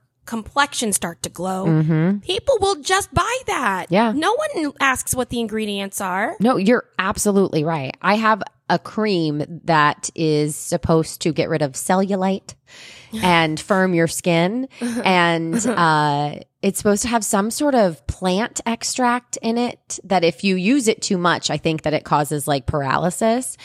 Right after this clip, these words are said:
Speaker 2: But the thing is, I use it because it works. And
Speaker 1: <laughs>
Speaker 2: on the bottle, it says, "Is not approved by the F D A." And this thing sells like crazy.
Speaker 1: Oh, yeah.
Speaker 2: Yeah.
Speaker 1: I, I've definitely taken nutritional supplements.
Speaker 2: Mm-hmm.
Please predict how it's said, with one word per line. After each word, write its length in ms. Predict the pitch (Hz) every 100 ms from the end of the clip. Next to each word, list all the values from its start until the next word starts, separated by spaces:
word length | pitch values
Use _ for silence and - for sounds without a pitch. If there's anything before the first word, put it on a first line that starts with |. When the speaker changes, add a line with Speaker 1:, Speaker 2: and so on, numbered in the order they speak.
| - - - -
Speaker 2:
But 300 | 185 220 214
the 80 |
thing 260 | 214 247 247
is, 300 | 254 294 214
I 120 | - 214
use 480 | 196 240 415 339
it 360 | 165 147 165 -
because 360 | 202 226 233 185
it 220 | 139 143
works. 840 | 185 285 175 147 - - - - _ -
And 520 | 262 220 214 208 220 220 240 - -
Speaker 1:
<laughs> 200 | 247 -
Speaker 2:
on 320 | 247 254 339
the 80 | 294
bottle, 460 | 226 233 247 180
it 120 | 165 -
says, 480 | 233 202 165 165 - -
"Is 180 | 180
not 240 | 196 185 180
approved 520 | 185 226 175 156 151
by 140 | 202 151
the 180 | 233 190
F 220 | 214 -
D 200 | 185 156
A." 360 | 143 135 - - - -
And 180 | 240 247
this 140 | 311
thing 200 | - 339
sells 500 | 220 262 262 285 175
like 160 | 170 165
crazy. 640 | - - 170 240 262 -
Speaker 1:
Oh, 260 | - 415 311 -
yeah. 320 | 330 403 190
Speaker 2:
Yeah. 140 | 202 240
Speaker 1:
I, 200 | 349 427 -
I've 300 | 381 466 330
definitely 440 | 302 294 277 254
taken 340 | 240 208 - 208
nutritional 460 | 190 190 180 196
supplements. 720 | 196 202 208 220 220 - - 180
Speaker 2:
Mm-hmm. 440 | 180 190 190 202